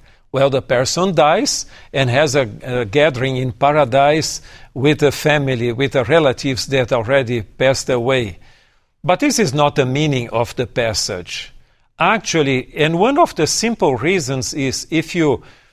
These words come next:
if you read the records of the Hebrew kings in the books of Chronicles and Kings,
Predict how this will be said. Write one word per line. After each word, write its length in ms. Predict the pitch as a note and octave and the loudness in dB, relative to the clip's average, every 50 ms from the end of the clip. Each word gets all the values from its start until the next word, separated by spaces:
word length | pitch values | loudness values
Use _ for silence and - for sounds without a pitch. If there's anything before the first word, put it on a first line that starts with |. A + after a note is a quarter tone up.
| _ _ _ _ _ _ _ _ _ _ _ _ - | _ _ _ _ _ _ _ _ _ _ _ _ -4
if 360 | E3 E3+ F3+ D#3+ - - - | -2 0 0 0 -2 -4 -6
you 320 | D3+ D3 D3+ D3+ D3 C3+ B2 | -2 0 2 2 2 2 0
read 480 | G2+ A#2 D#3+ G#3+ A3 G3 C#3+ G2+ - - - - - - - - | 0 -2 -2 -2 0 -2 -2 -4 -6 -14 -18 -20 -20 -20 -20 -10
the 220 | A2+ G#2+ C3+ B2+ G#2+ | -4 -2 -2 -2 -2
records 920 | G2 A#2+ D3 F3 - - - A#2 G#2+ G2+ F#2+ F#2 - - - - - - - - _ _ _ _ _ _ - - | -2 -2 -2 -2 -2 -2 -4 -4 -4 -4 -6 -8 -10 -10 -10 -10 -12 -14 -18 -20 _ _ _ _ _ _ -12 -4
of 400 | - C3+ C#3 B2+ - - C3+ A#2 | 0 2 2 0 0 -4 -8 -2
the 360 | B2+ C3+ B2+ B2 A2+ G2+ F2 - - - | 0 0 2 2 0 -4 -8 -12 -18 -14
Hebrew 460 | - - F3 F#3 D#3+ C#3+ C#3+ C#3 B2 | -6 -2 -2 -2 0 0 -2 -2 -4
kings 720 | - - - G3 G3+ F#3+ D3 A2+ G2+ - - - - - - - _ _ _ _ _ _ _ - - - _ | -4 -4 -4 -2 -2 -2 -2 -4 -4 -6 -6 -6 -8 -10 -14 -20 _ _ _ _ _ _ _ -20 -20 -20 _
in 140 | - A#2 A#2+ | -12 -8 -4
the 100 | A#2 B2+ | -4 -2
books 400 | A#2 A#2+ C#3+ D3 C#3+ - - - | 0 0 0 0 0 -4 -6 -4
of 400 | C3 A#2 A2+ G2+ - - - - | -4 -4 -4 -4 -8 -14 -18 -8
Chronicles 1000 | - - D3 D3 D3+ D3 C3 - - C3+ B2+ B2+ A#2+ A2 - - - - - - - - - - | -2 0 0 0 0 -2 -4 -2 -2 -2 0 -2 -2 -4 -4 -6 -6 -8 -10 -12 -14 -20 -16 -14
and 200 | G#2+ G#2+ G#2 - | -12 -12 -8 -4
Kings, 520 | - E3 F3+ F3 D3+ - - - - - | -2 -2 0 0 -2 -4 -6 -8 -10 -12